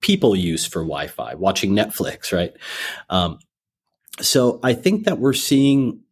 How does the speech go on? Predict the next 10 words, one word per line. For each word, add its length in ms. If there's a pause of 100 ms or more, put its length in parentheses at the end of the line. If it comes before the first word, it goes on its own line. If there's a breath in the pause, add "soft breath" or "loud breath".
(140)
the 440
big 220
service 340
providers 920 (540)
see 320
this, 560
and, 440 (460 loud breath)
uh, 360 (280)
you 120
know, 500